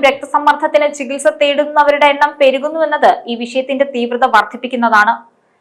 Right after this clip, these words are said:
ഈ രോഗങ്ങൾ ഉണ്ടാക്കുന്ന സാമ്പത്തികവും സാമൂഹികവുമായ ഭാരം കണക്കാക്കുമ്പോൾ പ്രതിരോധമാണ് ഏറ്റവും വലിയ നിക്ഷേപം. ഫാസ്റ്റ് ഫുഡിനോടും അലസതയോടും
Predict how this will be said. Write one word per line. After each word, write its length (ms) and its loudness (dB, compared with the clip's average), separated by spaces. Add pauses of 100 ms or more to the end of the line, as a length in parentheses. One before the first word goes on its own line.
(160)
ഈ 60 2
രോഗങ്ങൾ 440 6
ഉണ്ടാക്കുന്ന 400 4
സാമ്പത്തികവും 720 2
സാമൂഹികവുമായ 560 2 (160)
ഭാരം 360 4
കണക്കാക്കുമ്പോൾ 580 2 (360)
പ്രതിരോധമാണ് 800 6
ഏറ്റവും 300 2
വലിയ 180 2
നിക്ഷേപം. 480 0 (1040)
ഫാസ്റ്റ് 300 6
ഫുഡിനോടും 480 6
അലസതയോടും 680 4